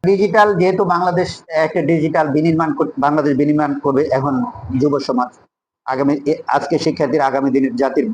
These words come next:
ভবিষ্যৎ, ওই হিসাবে আমরা তাদেরকে totally digitalized করার চেষ্টা করি। আমরা মনিটরে ক্লাস নিচ্ছি, কম-, আমাদের ল্যাব আছে, ল্যাবে তাদেরকে কম্পিউটার শিক্ষা দিচ্ছি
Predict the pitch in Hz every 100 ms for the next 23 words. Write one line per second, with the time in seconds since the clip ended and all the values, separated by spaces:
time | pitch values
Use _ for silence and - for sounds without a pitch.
0 | - 139 139 131 - _ _ _ 175 175
1 | 196 175 160 165 - _ 147 156 - 165
2 | - 190 214 208 196 147 165 165 156 143
3 | - 135 123 135 - 104 - - _ _
4 | _ - 135 135 139 139 147 143 147 139
5 | 135 131 131 117 131 120 - 120 117 -
6 | _ _ 135 131 123 160 135 123 123 127
7 | 135 131 123 135 123 117 127 131 131 113
8 | 120 117 123 - 127 123 120 120 120 123
9 | 107 120 - 120